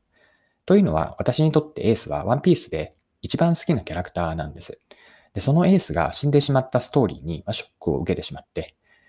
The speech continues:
その先が読めなくなってしまって、一時的にワンピースから離れていったっていうことがありました。で、同じことがですね、鬼滅の刃でも起こったんですね。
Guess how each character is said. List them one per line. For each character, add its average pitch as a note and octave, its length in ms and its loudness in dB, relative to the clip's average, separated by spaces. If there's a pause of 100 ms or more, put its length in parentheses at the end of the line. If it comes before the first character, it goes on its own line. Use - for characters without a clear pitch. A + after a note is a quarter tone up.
(120)
そ - 180 -2
の D3 120 2
先 D3 240 4
が C3+ 80 4
読 A2+ 180 2
め D#3 160 4
な A#2+ 100 0
く - 120 -10
な D2+ 80 -10
っ - 80 -20
て - 100 -12
し - 100 -10
ま D2 100 -12
っ - 40 -20
て、 A2+ 160 0
一 F#2 220 0
時 B2+ 80 -2
的 B2 200 0
に C3 140 -2
ワ B2+ 120 2
ン C3 60 -2
ピ C3+ 120 2
ー A#2 40 2
ス - 120 -6
か - 100 -8
ら F#2 140 0
離 G#2+ 180 2
れ G2 80 0
て - 240 -6
い - 60 -16
っ - 40 -12 (120)
た - 80 -10
っ - 160 -18
て - 80 -2
い A#2 60 2
う C3 40 -2
こ E3 100 0
と D#3 120 0
が - 120 -2
あ - 40 -4
り C#3+ 80 -8
ま - 100 -12
し - 60 -8
た。 - 180 -18 (1400)
で、 - 80 -2
同 A#2 160 2
じ - 140 -2
こ G#3+ 100 2
と A3+ 80 2
が E3 160 2
で - 80 -6
す - 140 -8
ね、 F2 200 0
鬼 D#3 120 2
滅 F#3+ 200 4
の G3 160 4
刃 F2 100 2
で - 80 -6
も - 80 -12
起 - 40 -12
こ - 180 -4
っ - 60 -20
た - 100 -14
ん - 60 -20
で - 80 -16
す - 80 -6
ね。 C3+ 160 -4